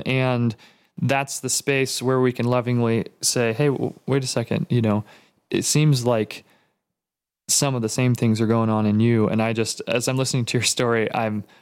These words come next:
reflecting on my own and how often I've, I just, Kelly, if you're listening to this, I'm so sorry.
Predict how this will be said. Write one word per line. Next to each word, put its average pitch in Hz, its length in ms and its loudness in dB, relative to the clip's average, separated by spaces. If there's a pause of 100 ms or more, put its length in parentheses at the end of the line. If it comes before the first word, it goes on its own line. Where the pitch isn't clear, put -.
reflecting 107 560 -2 (100)
on 104 360 0
my 107 200 2
own 104 220 2
and 101 80 0
how 104 320 0
often 107 500 -2 (480)
I've, 110 560 -4 (180)
I 131 60 -2
just, - 180 -10 (340)
Kelly, 131 260 0
if 127 100 -10
you're 120 100 2
listening 113 280 0
to 123 80 0
this, 110 180 -2
I'm 113 100 2
so 113 160 0
sorry. 98 420 -4